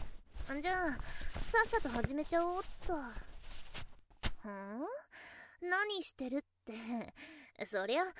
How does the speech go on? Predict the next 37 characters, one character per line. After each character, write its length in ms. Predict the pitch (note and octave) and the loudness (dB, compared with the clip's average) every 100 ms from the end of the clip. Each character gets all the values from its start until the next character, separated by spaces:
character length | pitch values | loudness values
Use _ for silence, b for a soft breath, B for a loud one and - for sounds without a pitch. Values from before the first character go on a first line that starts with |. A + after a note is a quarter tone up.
| B B B | B B B
脱 180 | E4+ F#4 | 2 4
が 120 | G#4+ | 4
な 120 | A#4+ | 4
き 80 | D4 | 2
ゃ 60 | |
で 100 | A3+ | 2
き 140 | A3+ F4+ | 4 2
な 180 | G#4+ F4+ | 0 0
い 60 | |
じ 80 | C4+ | -2
ゃ 40 | |
ん。 140 | A#3+ A3 G#3 | -4 -8 -10
あ 100 | - _ _ _ _ _ _ _ _ | -16 _ _ _ _ _ _ _ _
あ、 400 | D#4 E4+ A#3+ F#3+ | 4 4 4 -4
そ 140 | - E4+ | -4 -4
っ 40 | - | -2
か。 240 | - - B B B B B | -4 -4 B B B B B
ま 160 | G#4 A4 | 4 6
だ 80 | A4 | 6
何 260 | E4+ A4+ G#4+ | 4 2 2
す 120 | D#4+ | -2
る 80 | D#4 | -2
か 100 | A3 | -4
言 80 | |
っ 40 | - | -4
て 120 | C4+ | 2
な 140 | E4 | 4
か 80 | G#4 | 6
っ 40 | G#4+ | 4
た 80 | E4 | 2
っ 60 | - - | -4 -6
け？ 160 | A#3 - - _ _ _ _ _ _ - | -8 -10 -18 _ _ _ _ _ _ 0
え 320 | C#4+ C4+ A#3 | 2 4 2
ー 60 | G#3+ | -2
っ 20 | - | -6
と 140 | A3+ | -6
ね、 480 | A3+ A#3+ G#3+ - | -4 -4 -6 -10